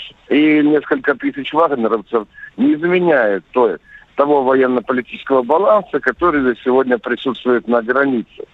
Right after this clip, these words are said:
Хотя со стороны Польши как раз это всё и истерично усиливается. Мы можем говорить о том, что ещё недавно на территории Польши было только порядка полутора тысяч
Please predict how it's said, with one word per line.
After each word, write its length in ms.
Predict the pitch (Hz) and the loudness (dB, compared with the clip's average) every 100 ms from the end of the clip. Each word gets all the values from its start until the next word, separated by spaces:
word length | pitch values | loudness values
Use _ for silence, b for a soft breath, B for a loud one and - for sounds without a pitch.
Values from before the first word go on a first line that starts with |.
| _ | _
Хотя 320 | - 151 214 185 | -4 0 0 0
со 120 | 151 | -6
стороны 520 | - 156 160 165 147 B B _ | -2 0 0 0 -2 B B _
Польши 400 | - 226 - - | 2 2 2 0
как 200 | 147 147 147 | 0 -2 0
раз 220 | 131 107 _ - | 0 0 _ -2
это 340 | - - 156 | -2 0 -4
всё 280 | 151 - 170 | -4 -2 0
и 320 | - 277 214 - B B - | 0 0 0 -4 B B -6
истерично 800 | 135 - 175 165 196 - 156 143 | -6 -4 -4 -2 0 0 0 0
усиливается. 920 | 147 - 165 110 95 87 76 - - _ _ B B B | -2 -4 -4 -2 -2 -4 -8 -16 -16 _ _ B B B
Мы 160 | - 143 | -2 0
можем 320 | 170 170 170 | 2 2 0
говорить 300 | 160 175 175 | 2 0 0
о 80 | 180 | -2
том, 260 | - 196 | 0 0
что 200 | 170 - | 0 -2
ещё 260 | 156 - 160 | -2 0 -2
недавно 460 | 156 _ - 165 143 | -2 _ -2 0 0
на 120 | 143 | -2
территории 560 | 156 151 151 160 147 | -2 -4 0 0 0
Польши 480 | 139 - 185 165 123 | -2 -2 -2 -2 -6
было 300 | 104 143 143 | -2 2 0
только 380 | 117 147 139 143 | 0 -4 -2 -4
порядка 480 | - 131 131 - 123 | -2 0 0 -2 -4
полутора 500 | 131 139 120 139 135 | 0 0 0 -2 -2
тысяч 440 | 170 - - - | -4 -8 -10 -10